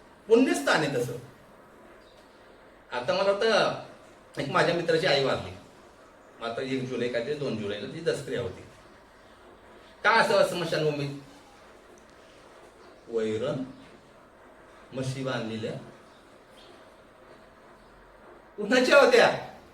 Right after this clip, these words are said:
कुणाच्या होत्या?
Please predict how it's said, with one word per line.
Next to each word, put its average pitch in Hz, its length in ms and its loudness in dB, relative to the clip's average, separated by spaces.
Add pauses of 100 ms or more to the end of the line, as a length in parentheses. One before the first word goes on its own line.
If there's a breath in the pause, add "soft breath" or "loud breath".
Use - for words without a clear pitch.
(2250)
कुणाच्या 233 440 2
होत्या? 247 680 4